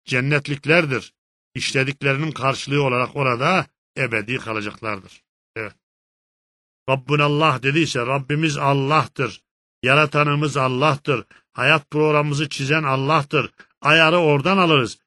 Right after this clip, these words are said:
Onun emrine göre, onun peygamberine uyarak hayatımızı tanzim ederiz diyenler doğru yolda oldukları için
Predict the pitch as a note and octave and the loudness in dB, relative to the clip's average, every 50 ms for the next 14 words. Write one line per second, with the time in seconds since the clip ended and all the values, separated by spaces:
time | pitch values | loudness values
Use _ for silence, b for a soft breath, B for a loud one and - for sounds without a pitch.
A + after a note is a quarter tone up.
0 | _ _ _ _ - D3+ D3+ E3 F#3 F#3 E3 D#3+ E3 E3+ E3 D#3+ E3+ E3+ F#3 G3 | _ _ _ _ -4 -2 0 2 0 0 0 0 0 0 2 0 2 4 4 4
1 | F#3 D#3 D#3+ D#3 C#3+ C3 B2+ C3+ C#3 C#3+ E3 E3+ C#3 - D3 D3+ D3+ D#3 E3 E3 | 4 4 4 4 4 4 2 0 -2 -2 -2 -2 -2 -2 -2 0 0 0 0 0
2 | D#3+ D#3+ D#3+ E3+ E3 E3 E3+ F#3+ G3 E3+ D#3 D3+ C3+ A2+ B2 C#3 C#3+ C#3+ C#3 C#3 | 0 0 0 0 0 -2 0 2 2 4 4 2 0 0 0 0 2 2 0 0
3 | C#3 C#3+ C#3 C#3 - - C3+ C#3 C3+ B2+ D3 D3 C#3 C3 C#3 C3+ B2 A2+ A2+ B2+ | -2 -4 -4 -4 -4 -2 -2 -2 -2 -2 -2 -2 -2 0 0 -2 -2 -2 -4 -4
4 | C3 C3 C3+ C#3+ E3+ F#3+ G3 F3 C3+ b b b b b _ _ - C#3 C#3+ D3 | -4 -2 -2 0 2 2 2 0 -2 b b b b b _ _ -2 0 2 4
5 | D#3 D#3 D#3 D3 C3+ B2+ A#2+ B2+ B2+ C#3 C#3+ D3 C#3+ C#3+ D#3 D#3 D#3 D3 C#3 - | 4 4 4 4 2 2 0 -2 0 0 0 0 -2 0 0 0 0 0 0 0
6 | E3+ F#3 F#3+ E3+ C#3+ | 0 0 0 0 -4